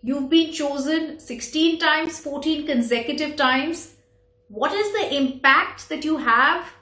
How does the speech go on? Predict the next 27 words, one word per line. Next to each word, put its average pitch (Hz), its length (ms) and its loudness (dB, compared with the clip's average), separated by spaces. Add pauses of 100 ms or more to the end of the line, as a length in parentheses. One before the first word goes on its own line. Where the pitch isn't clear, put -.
(100)
that 262 160 -4
you 294 180 -6
keep 359 360 -2
winning 277 540 0
these 285 220 0
elections 247 800 0 (400)
and 262 220 2
taking 285 380 -2
care 302 580 2
of 262 220 -2
lawyers 269 580 4
who 269 140 -10
continue 269 500 0
joining 269 400 0
the 339 80 -4
profession, 262 540 0
and 254 200 2
each 320 440 -2
time 262 400 2 (180)
you 262 140 -8
continue 269 440 0
to 311 120 -2
be 285 140 -4
chosen 240 720 0
to 247 100 -6
lead 233 360 0
them? 139 280 -6